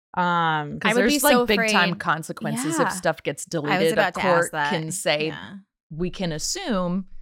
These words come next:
Speaker 2: that whatever was going to be in that document was bad
Speaker 3: Right.
Speaker 2: for you."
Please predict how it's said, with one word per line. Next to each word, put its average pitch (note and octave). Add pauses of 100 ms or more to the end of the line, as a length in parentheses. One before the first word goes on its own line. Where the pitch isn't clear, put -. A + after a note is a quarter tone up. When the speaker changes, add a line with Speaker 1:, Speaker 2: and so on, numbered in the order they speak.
(400)
Speaker 2:
that E3
whatever F3
was D#3
going G3
to F3
be E3+
in E3
that C#3+
document D3+
was G#3
bad A#3
Speaker 3:
Right. F3+
Speaker 2:
for C#3
you." A#2